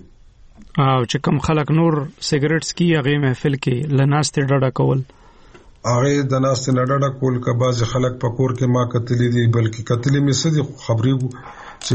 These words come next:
Speaker 2: کور کې ناست دي، بچي مور سره ناست دي، او د سګرټ لګولې وي، نو دا خطرناک کار دی، دې څخه ډډه کول.
Speaker 1: او.
Speaker 2: آه، دې نه علاوه د بدن صفایي، خاص کر د نوکونو، د
Speaker 1: او.
Speaker 2: ویښتانو،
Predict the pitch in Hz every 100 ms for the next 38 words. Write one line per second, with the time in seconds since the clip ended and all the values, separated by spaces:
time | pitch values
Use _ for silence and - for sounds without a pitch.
0 | 117 139 131 139 143 135 135 131 127 135
1 | 139 117 127 131 117 123 117 120 123 123
2 | 123 127 113 123 120 120 117 110 120 135
3 | - 113 113 123 120 123 120 117 110 113
4 | 113 117 123 123 123 120 120 117 113 110
5 | - 165 131 110 139 - - - - -
6 | - - - - - - - 123 120 135
7 | 127 147 175 170 160 147 139 139 143 110
8 | - - - - - - - - - -
9 | - - 117 127 123 135 131 170 165 -
10 | - 127 110 120 123 120 95 - - -
11 | 127 135 - 131 120 127 123 117 143 139
12 | 131 127 - - - - 147 131 120 110
13 | - - 131 127